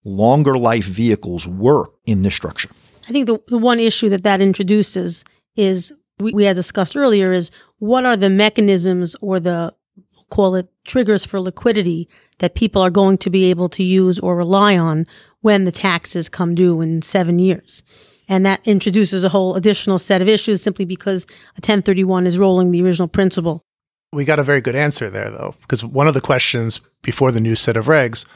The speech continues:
Speaker 3: was typically in real estate deals, the partnership will refinance once you stabilize the property and push out the cash in a debt finance distribution.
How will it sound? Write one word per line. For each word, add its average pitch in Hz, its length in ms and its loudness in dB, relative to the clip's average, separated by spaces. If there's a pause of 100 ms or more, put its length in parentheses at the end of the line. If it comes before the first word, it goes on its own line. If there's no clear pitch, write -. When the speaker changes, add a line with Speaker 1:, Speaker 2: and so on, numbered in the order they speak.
(300)
Speaker 3:
was 120 320 0
typically 131 400 -2
in 120 100 -2
real 151 160 4
estate 120 300 -2
deals, 113 380 -4
the - 120 -12
partnership 127 720 -2
will 113 140 -6
refinance 113 880 -2 (320)
once 135 240 2
you 127 60 0
stabilize 113 560 -2
the 123 60 -2
property 143 480 0
and 113 160 -6
push - 220 -4
out 107 140 -4
the - 80 -8
cash 110 360 -4
in 104 120 -6
a 101 60 -8
debt - 260 -2
finance 113 360 -4
distribution. - 600 -4